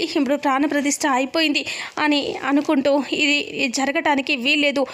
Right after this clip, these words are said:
ఆ విగ్రహాన్ని తీసేయండి, ఈ విగ్రహాన్ని పెడదాం" అని అంటూ యువరాజ్ అంటాడు. అలా అనేసరికి ఇక అప్పుడే, "అలా చేయటం కరెక్ట్ కాదు,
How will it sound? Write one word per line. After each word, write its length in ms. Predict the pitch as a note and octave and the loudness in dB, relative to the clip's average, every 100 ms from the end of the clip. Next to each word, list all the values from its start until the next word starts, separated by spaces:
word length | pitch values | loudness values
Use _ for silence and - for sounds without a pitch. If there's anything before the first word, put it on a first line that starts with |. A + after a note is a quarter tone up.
| - - | -12 -4
ఆ 100 | C#4 | -2
విగ్రహాన్ని 640 | B3+ C4 C4 D#4+ D4+ C#4+ C4+ | 0 -2 0 0 2 2 0
తీసేయండి, 680 | C#4+ D#4 D#4+ C#4 C4+ C4 - | 0 0 2 2 0 -2 -2
ఈ 120 | D4 | 0
విగ్రహాన్ని 540 | C4+ D4 D#4 D#4 C#4+ | 0 0 0 0 0
పెడదాం" 440 | C#4 C4+ C#4 D4 C#4 - - - | 0 -2 0 0 -2 -8 -10 -2
అని 240 | D#4+ E4 | 2 2
అంటూ 260 | D#4 C#4+ C#4+ C#4+ | 2 0 0 0
యువరాజ్ 440 | B3+ C4+ D4+ D4 | 2 4 2 2
అంటాడు. 380 | C#4+ C4+ C4+ C#4 - | 0 2 2 0 0
అలా 220 | C4+ C#4+ | 0 2
అనేసరికి 460 | B3+ C4+ D4 D4 C#4+ | 2 0 0 0 -2
ఇక 300 | - D#4+ D4+ | -2 -2 0
అప్పుడే, 420 | B3 A#3 C4+ C4+ - - - | 0 2 0 0 -2 -12 -2
"అలా 200 | C#4 C#4 | 2 2
చేయటం 500 | C#4 C#4+ C4 C#4 D4 | 2 2 2 2 0
కరెక్ట్ 460 | D#4 D4+ C4+ - D#4 | 0 0 -2 0 -4
కాదు, 400 | D4 C4 C#4 | 0 0 2